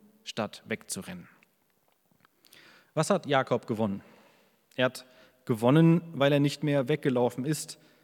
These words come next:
weil er aufgehört hat, eine Rolle zu spielen, die er gar nicht ist, und angefangen hat zu sagen, wer er wirklich ist und was er wirklich will.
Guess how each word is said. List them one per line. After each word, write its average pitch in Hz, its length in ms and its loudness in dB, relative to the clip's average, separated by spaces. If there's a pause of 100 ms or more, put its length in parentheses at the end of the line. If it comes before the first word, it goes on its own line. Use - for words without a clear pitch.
(200)
weil 123 160 -2
er 120 160 0
aufgehört 143 440 0
hat, 131 140 -2
eine 113 200 -2
Rolle 135 260 0
zu 147 140 -8
spielen, 143 480 -2
die 113 120 -2
er 104 120 -6
gar 104 180 -6
nicht 101 200 -12
ist, - 280 -6
und 120 160 -10
angefangen 170 500 2
hat 151 160 2
zu 151 80 0
sagen, 131 480 4
wer 143 100 2
er 143 160 2
wirklich 143 340 0
ist - 320 -2
und 127 160 -2
was 123 180 -2
er 135 180 -2
wirklich 117 400 -4
will. 104 280 0